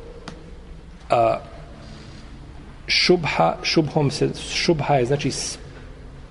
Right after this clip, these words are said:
ovaj, prepreka za izvršavanje šta? Šerijatskih kazni. To je prepreka. Nema, znači, igranja sa ljudskim životima. Ako ima jasno dokazano, decidno, u redu.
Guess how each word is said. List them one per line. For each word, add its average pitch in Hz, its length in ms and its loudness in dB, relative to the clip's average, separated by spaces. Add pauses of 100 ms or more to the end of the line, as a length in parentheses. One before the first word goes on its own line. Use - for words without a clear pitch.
(300)
ovaj, 117 300 4
prepreka 139 680 2
za - 120 2
izvršavanje 131 600 4
šta? - 220 2 (1400)
Šerijatskih 127 440 2
kazni. 113 300 4 (440)
To 127 80 2
je 123 40 2
prepreka. 139 440 0
Nema, 147 360 6
znači, 143 380 4
igranja 143 380 6
sa - 140 0
ljudskim 139 420 4
životima. 117 500 4 (1800)
Ako 143 240 4
ima 160 220 6
jasno 160 640 4 (200)
dokazano, 151 840 6 (380)
decidno, 160 640 4 (840)
u 160 100 10
redu. 113 240 6